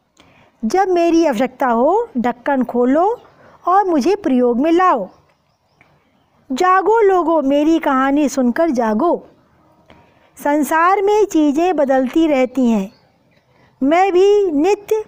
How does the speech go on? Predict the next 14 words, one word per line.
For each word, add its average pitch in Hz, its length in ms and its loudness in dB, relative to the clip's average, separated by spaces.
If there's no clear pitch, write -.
प्रति 311 280 0
परिवर्तन 277 640 0
कर 277 200 -2
रहा 254 240 0
हूँ। 220 260 0
अब 370 180 0
मैंने 330 440 2
अपने 330 400 0
जुड़वा 269 420 0
भाई 240 300 0
को 247 220 -2
भी 330 300 2
काम 254 340 -2
करना 254 400 0